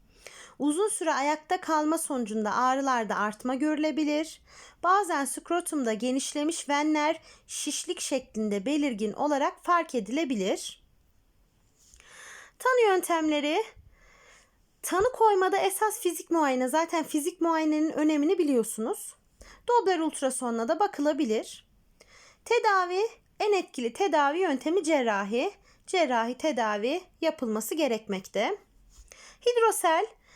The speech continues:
testisleri saran kılıflar arasında normalden fazla sıvı bulunmasına hidrosel denir. İşaretledik. Su fıtığı da denilmekte bu hastalığa.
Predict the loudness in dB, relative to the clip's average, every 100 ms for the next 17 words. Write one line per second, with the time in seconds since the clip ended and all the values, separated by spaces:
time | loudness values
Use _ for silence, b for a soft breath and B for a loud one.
0 | b b 0 2 0 -4 -6 0 4 4
1 | 2 2 2 2 -2 -2 -2 0 2 4
2 | 4 0 0 -2 -2 0 0 4 4 4
3 | 2 4 2 2 2 2 2 0 -2 0
4 | 0 0 0 0 -2 -2 0 2 2 0
5 | 0 -2 0 0 0 0 -2 -4 -14 B
6 | B B B B -4 0 2 0 -2 -2
7 | -2 -2 -4 -6 -10 -10 -12 _ b b
8 | b b -6 -4 -2 0 2 2 2 2
9 | 2 2 0 -2 -2 -2 -2 -2 -4 -4
10 | -4 -2 0 0